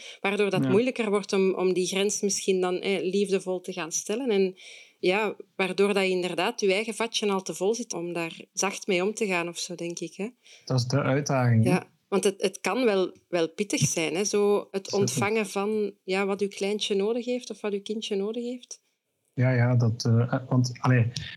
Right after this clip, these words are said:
Speaker 2: er is sowieso het stuk, heb je zelf op dat moment de ruimte? Want je hebt zelf ook een dag gehad met een hoop prikkels en waarschijnlijk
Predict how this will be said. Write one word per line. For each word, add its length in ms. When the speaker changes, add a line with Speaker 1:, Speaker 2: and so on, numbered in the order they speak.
Speaker 2:
er 100
is 120
sowieso 320
het 120
stuk, 460
heb 200
je 80
zelf 480
op 140
dat 120
moment 540
de 140
ruimte? 500
Want 300
je 80
hebt 160
zelf 260
ook 140
een 120
dag 180
gehad 280
met 260
een 140
hoop 340
prikkels 360
en 380
waarschijnlijk 680